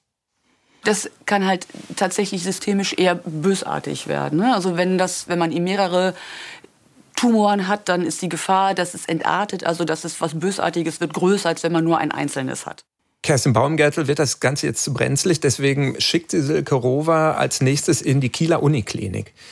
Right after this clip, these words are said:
Speaker 2: Da wird sie untersucht, aber die Spezialisten da sind zunächst nicht sicher, ob diese Beulen wirklich, äh,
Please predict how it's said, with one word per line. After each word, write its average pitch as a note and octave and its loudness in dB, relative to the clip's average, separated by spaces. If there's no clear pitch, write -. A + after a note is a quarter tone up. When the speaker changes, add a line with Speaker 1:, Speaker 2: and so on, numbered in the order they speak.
Speaker 2:
Da A#2 4
wird C3+ 4
sie - 0
untersucht, B2 2
aber C3+ 4
die B2+ -4
Spezialisten C#3+ 0
da C#3+ 2
sind D#3 2
zunächst D3+ 2
nicht E3+ 2
sicher, F3+ 2
ob C3+ -2
diese C#3 2
Beulen C3+ 2
wirklich, D#3 0
äh, C3 2